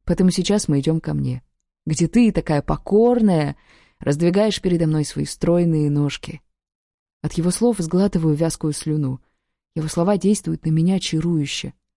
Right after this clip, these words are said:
Он как заклинатель, который одним словом мог подчинить себе кого угодно.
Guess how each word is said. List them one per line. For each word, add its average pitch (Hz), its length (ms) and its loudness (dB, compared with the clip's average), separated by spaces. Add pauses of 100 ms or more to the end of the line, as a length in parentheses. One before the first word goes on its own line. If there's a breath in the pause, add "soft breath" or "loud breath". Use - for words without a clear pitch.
(140)
Он 180 180 4
как 165 240 0
заклинатель, 170 840 0 (320 loud breath)
который 185 400 2
одним 196 300 4
словом 208 480 2
мог 185 260 0
подчинить 190 520 0
себе 156 240 -2
кого 156 340 0
угодно. 196 440 0